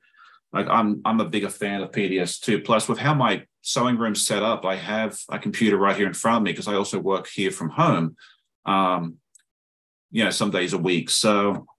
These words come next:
I have the advantage of being able to just look it up and I follow the pattern along. And if I wanna blow, s-, you know, make it a little bit bigger so I can see what they're talking about, um, a little easier, I can do that as well. So,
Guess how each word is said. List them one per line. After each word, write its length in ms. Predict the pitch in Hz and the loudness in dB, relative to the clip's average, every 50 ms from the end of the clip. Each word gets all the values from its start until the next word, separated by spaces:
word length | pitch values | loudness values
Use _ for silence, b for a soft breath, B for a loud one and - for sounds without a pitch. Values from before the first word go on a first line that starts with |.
| _ _ - _ _ _ _ _ _ _ _ - | _ _ -20 _ _ _ _ _ _ _ _ -2
I 100 | 113 113 | -2 0
have 240 | 110 139 139 135 123 | 2 2 0 2 2
the 100 | 120 113 | 2 2
advantage 480 | 104 87 - 117 123 123 120 110 104 | 2 0 0 0 0 0 0 0 -2
of 80 | 107 85 | -4 -4
being 160 | 87 101 98 | -2 -2 -2
able 220 | 98 98 80 82 | -2 -2 -4 -4
to 200 | 82 - - 107 92 | -6 -4 -4 -4 -2
just 360 | 80 101 98 - - - _ _ _ _ | -2 -2 -2 -2 -6 -10 _ _ _ _
look 240 | 104 104 107 - - | -4 -2 -2 0 0
it 60 | 104 | 0
up 160 | 104 104 101 | 0 0 0
and 100 | - 98 | 0 0
I 60 | 95 92 | 0 0
follow 300 | - - 113 110 110 101 | 0 2 2 2 2 0
the 80 | 95 | -2
pattern 280 | - - 113 101 92 95 | -4 -4 -6 -4 -4 -2
along. 240 | 92 95 98 107 107 | 0 0 2 2 0
And 80 | 101 | 0
if 60 | - | 0
I 60 | 104 98 | -2 -2
wanna 220 | 101 101 98 82 | 0 -2 -2 -4
blow, 220 | - 101 101 101 | -2 -2 0 0
s-, 260 | 101 101 - - - - | 0 0 -2 -6 -8 -6
you 100 | - 113 | -4 -2
know, 60 | 104 101 | 0 0
make 200 | 107 104 101 - | 0 0 0 0
it 60 | 104 | 0
a 20 | |
little 180 | 101 101 95 90 | 0 0 0 -2
bit 120 | 82 - | -4 -2
bigger 220 | - 120 120 120 117 | -2 -2 0 0 -2
so 180 | - - 104 | -2 -2 -2
I 80 | 104 98 | -2 -2
can 160 | 95 107 98 | -2 -4 -6
see 460 | 98 - - - - - 110 110 107 | -6 -6 -6 -6 -4 0 0 0 2
what 180 | 101 104 92 - | 0 -2 -2 -2
they're 100 | 98 - | -6 -6
talking 380 | - - 120 120 123 - 131 | -2 0 0 0 2 2 0
about, 400 | 120 110 113 120 120 117 113 - - b b b b b b _ _ _ _ - | 0 2 2 2 2 2 0 -2 -6 b b b b b b _ _ _ _ -4
um, 220 | 113 110 107 104 | -2 0 0 0
a 40 | 101 | 0
little 320 | 107 117 113 104 95 85 - _ - | 0 0 0 -2 -4 -6 -10 _ -2
easier, 400 | 113 113 117 107 113 117 110 104 | 0 0 0 0 0 0 0 0
I 80 | 101 | -2
can 180 | 95 - 101 98 | -2 -4 -6 -6
do 200 | 87 107 104 90 | -2 -2 -2 0
that 180 | 90 90 82 | -2 -2 -2
as 120 | 76 73 - | -4 -6 -4
well. 360 | 107 120 110 71 - - - | -2 0 0 0 -2 -6 -8
So, 500 | - - - 92 92 92 92 92 92 - | -10 -4 -2 0 2 2 2 0 -2 -6